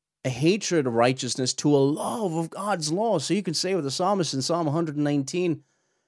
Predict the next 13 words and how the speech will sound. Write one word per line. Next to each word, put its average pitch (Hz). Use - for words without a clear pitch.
"Oh, 214
how 175
I 190
love 185
your 135
law. 131
It 143
is 151
my 151
meditation 147
all 131
the 120
day." 104